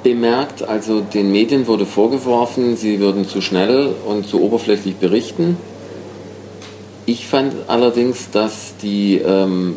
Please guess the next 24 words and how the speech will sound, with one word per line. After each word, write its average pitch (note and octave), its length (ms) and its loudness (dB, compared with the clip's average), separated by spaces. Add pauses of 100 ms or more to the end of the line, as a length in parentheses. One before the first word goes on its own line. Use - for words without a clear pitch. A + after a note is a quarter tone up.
(120)
Sorglosigkeit A2+ 960 0
der G#2 60 4
Medien A2 420 2
noch G#2+ 220 -2
durch G2+ 200 -4
die G#2 100 -2
Sorglosigkeit G2+ 800 2
der G2 60 0
Politik F#2+ 640 0
in G2+ 160 0
vermeintlich G2 600 0
neuen, G2 520 2
äh, - 20 0
äh, E2+ 680 0
äh, - 600 -8
Lösungen, A2+ 560 4
um G2 140 0
solche, G2 520 4
äh, D#2+ 340 0 (1000)
Unglücke A2+ 680 2 (680)
zu G#2 140 -6
vermeiden, G2+ 680 2 (200)
überholt G2+ 540 4
wurde. B1 300 0